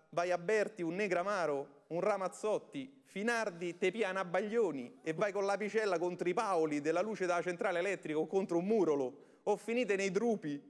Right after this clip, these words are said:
e te credo, nelle notti de San Silvestri, da Caselli a Caselli, Vanoni a una piotta.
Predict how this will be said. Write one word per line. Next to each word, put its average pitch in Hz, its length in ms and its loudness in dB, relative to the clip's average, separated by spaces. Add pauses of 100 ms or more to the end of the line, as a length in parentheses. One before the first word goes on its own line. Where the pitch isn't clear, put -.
(260)
e 180 160 -2
te 233 100 0
credo, 202 300 0
nelle 170 100 0
notti 214 240 -2
de 202 100 0
San 220 200 -2
Silvestri, 208 680 -4
da 175 140 -2
Caselli 196 400 0
a 196 60 2
Caselli, 196 500 -2
Vanoni 175 340 -2
a 190 40 0
una 196 100 -2
piotta. 214 500 -2